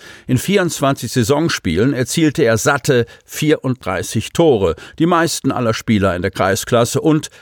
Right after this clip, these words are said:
fast die Hälfte aller Treffer seiner Mannschaft. Ab Sommer kann er seine Torjägerqualitäten in der Kreisliga unter Beweis stellen.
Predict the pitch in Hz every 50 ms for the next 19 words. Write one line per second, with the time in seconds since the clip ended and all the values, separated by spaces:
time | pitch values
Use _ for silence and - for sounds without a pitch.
0 | - _ - - 165 156 151 - - - - - - 101 87 - - 127 120 110
1 | - - 123 - 101 107 101 - - - 110 95 - - 98 78 73 - _ _
2 | _ - - - 82 76 78 101 117 113 82 67 - - - - - - - -
3 | - _ _ - - - - - - - 113 139 139 135 139 139 147 175 185 -
4 | - - - - 147 147 117 113 131 135 143 131 120 127 104 117 123 117 - -
5 | 165 143 127 113 101 92 95 90 - - 120 104 101 101 98 - 135 117 110 -
6 | - 120 120 90 95 107 104 - - - 151 104 87 - - 92 76 76 85 82
7 | 82 85 - 110 82 90 85 87 90 90 87 - - - 110 87 76 71 80 -